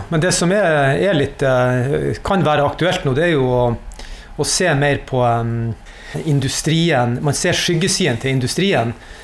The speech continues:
og de er jo veldig tydelige etter hvert. Eller egentlig skyggesiden til det moderne samfunnet, kan man jo si. Og det her museet her, det er jo en fortelling om fremveksten av det moderne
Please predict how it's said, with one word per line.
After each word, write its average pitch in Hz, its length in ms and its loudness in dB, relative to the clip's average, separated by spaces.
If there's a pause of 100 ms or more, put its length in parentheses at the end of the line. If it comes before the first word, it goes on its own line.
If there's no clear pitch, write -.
(100)
og 135 100 -4
de 143 100 2 (220)
er 160 320 2
jo 143 180 4
veldig 135 280 2 (340)
tydelige 147 500 0
etter 110 220 -4
hvert. - 380 -2
Eller 143 360 2
egentlig 143 300 2
skyggesiden 135 480 0
til 120 100 0
det 120 80 0
moderne 120 720 2
samfunnet, 135 560 -2
kan 117 140 -2
man 117 100 -2
jo 117 80 -6
si. 117 120 2 (500)
Og 151 100 2
det 143 80 4
her 175 240 4
museet 143 400 2
her, 139 240 2
det 143 80 2
er 170 200 2
jo 120 280 2
en 127 160 2
fortelling 139 560 2
om 117 220 0
fremveksten 131 640 0
av 123 160 2
det 123 100 0
moderne 127 520 2